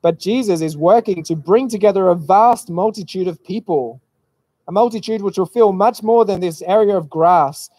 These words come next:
We can read about that in Revelation chapter no-, seven. "After this I looked, and behold, a great multitude that no one could number,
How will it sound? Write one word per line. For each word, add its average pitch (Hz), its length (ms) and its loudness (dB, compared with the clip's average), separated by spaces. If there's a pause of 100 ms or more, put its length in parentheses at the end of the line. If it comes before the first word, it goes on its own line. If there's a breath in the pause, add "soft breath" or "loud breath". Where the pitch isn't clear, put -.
(160)
We 175 80 -10
can 180 160 -6
read 214 160 -2
about 202 200 2
that 190 140 0
in 175 100 -8
Revelation 190 600 -4
chapter 180 280 -6
no-, 165 300 -6
seven. 175 500 -6 (280)
"After 202 280 0
this 190 220 -2
I 180 80 4
looked, 170 260 -2
and 170 140 -6
behold, 160 600 -4 (260)
a 165 100 -2
great 190 440 -2
multitude 185 600 -6
that 170 180 0
no 170 280 -4
one 214 200 -4
could 160 160 -12
number, 151 440 -4